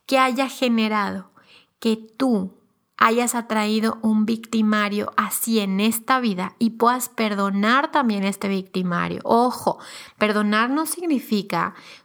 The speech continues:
ni justificar, ni tampoco quitarle la consecuencia de sus actos. O sea, no significa eso porque ahora sí que Dios sabe lo que cada quien tiene que pagar.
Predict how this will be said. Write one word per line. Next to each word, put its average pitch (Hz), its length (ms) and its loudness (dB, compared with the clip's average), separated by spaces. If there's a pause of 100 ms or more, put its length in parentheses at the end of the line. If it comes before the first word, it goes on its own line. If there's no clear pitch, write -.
ni 226 180 2
justificar, 247 1040 0 (420)
ni 233 160 2
tampoco 226 580 0
quitarle 220 580 0
la 240 180 0
consecuencia 185 760 -4
de 185 60 -4
sus - 260 -6
actos. - 580 -2
O 202 40 -4
sea, 202 160 -2
no 208 180 0
significa 214 680 -2
eso 190 280 -4
porque - 360 -6 (480)
ahora 202 280 0
sí 220 220 -4
que 196 180 -4
Dios 185 200 0
sabe 202 280 2
lo 202 160 0
que 185 100 -10
cada 185 220 0
quien 185 240 -4
tiene 185 240 -2
que 202 80 -6
pagar. 226 400 2